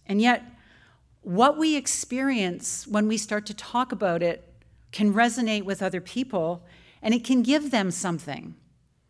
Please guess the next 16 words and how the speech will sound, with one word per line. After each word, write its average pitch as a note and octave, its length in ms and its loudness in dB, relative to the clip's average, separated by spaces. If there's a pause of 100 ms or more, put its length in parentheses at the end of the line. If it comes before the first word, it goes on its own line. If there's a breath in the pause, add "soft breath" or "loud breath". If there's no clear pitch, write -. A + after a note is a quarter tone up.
And G#3 140 2
I A#3+ 80 4
continue C4 480 2
to C4 80 2
hear A3+ 300 0
from G#3 260 -2
people A3 420 -4
who G#3 160 -8
listen F#3 640 -4
telling F#3+ 380 -4
me F#3+ 160 -2
that E3+ 160 -2
I've F3+ 180 -2
helped F#3 240 -6
them F3 140 -4
understand D#3+ 840 -4